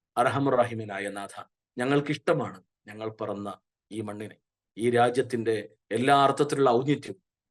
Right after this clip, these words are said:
ഈ രാജ്യത്തിന്റെ, ആ, ആ, നിലനിൽപ്പും നിന്റെ സഹായത്താൽ നീ സാധ്യമാക്കുമാറാകണമേ. ജനങ്ങൾക്കിടയിലുള്ള ഐക്യവും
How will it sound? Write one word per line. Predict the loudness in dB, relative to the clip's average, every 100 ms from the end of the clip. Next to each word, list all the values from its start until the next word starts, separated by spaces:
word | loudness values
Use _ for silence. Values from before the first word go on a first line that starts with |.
| 0
ഈ | 4
രാജ്യത്തിന്റെ, | 6 4 0 0 4 4 4 -2 _ -2
ആ, | 0 0 -4 -8 _ _ _ _ _ _ _ -4
ആ, | -2 0 -2 -6
നിലനിൽപ്പും | -10 -2 2 4 2 -2 -10 _ _ _ _
നിന്റെ | -10 -6
സഹായത്താൽ | -4 -4 -6 -6 -8 -14 -18 _ _ _ -10
നീ |
സാധ്യമാക്കുമാറാകണമേ. | -4 -4 -4 -8 -10 -12 -16 -14 -12 -14 -20 _ _ _ _ _ -8
ജനങ്ങൾക്കിടയിലുള്ള | -4 0 0 0 0 0 0 -2
ഐക്യവും | -6 -6 -6 -6